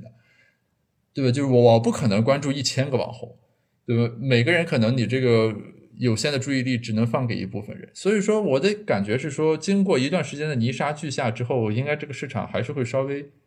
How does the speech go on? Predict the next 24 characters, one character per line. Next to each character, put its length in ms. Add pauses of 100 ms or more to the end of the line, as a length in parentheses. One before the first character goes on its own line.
(140)
太 220
平 280
一 20
些， 140 (560)
这 140
个 100
是 80
我 160
的 100
一 40
个 80
基 120
本 120
假 160 (100)
设。 320 (280)
所 140
以 60
我 160
对 100
这 100
个 80
问 140
题 500 (100)
的 280